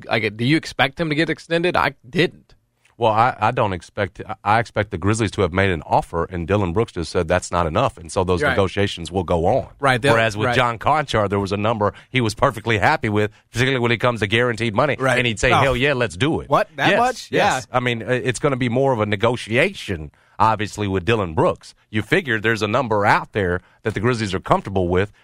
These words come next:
Speaker 2: and that right now, 'cause why wouldn't you have already worked on this or at least floated something to his people? He's on an expiring deal,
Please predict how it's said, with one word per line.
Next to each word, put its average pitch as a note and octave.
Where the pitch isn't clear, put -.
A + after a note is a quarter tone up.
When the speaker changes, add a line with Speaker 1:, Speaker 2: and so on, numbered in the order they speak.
Speaker 2:
and A2
that F#2+
right A#2
now, B2
'cause -
why D3+
wouldn't G3
you C3+
have G#2+
already G#2+
worked G#2
on G#2
this G2
or A#2
at A2+
least A2+
floated A#2
something G#2+
to A#2
his G2
people? A2
He's A#2
on C3+
an A#2
expiring A#2+
deal, C#3+